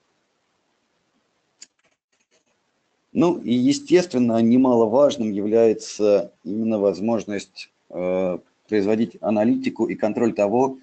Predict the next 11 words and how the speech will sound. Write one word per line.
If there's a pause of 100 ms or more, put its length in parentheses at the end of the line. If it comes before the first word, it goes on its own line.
(1120)
куда
пользователи
ходят, (200)
что
они
открывают, (500)
э, (100)
какую
сейчас
полосу
используют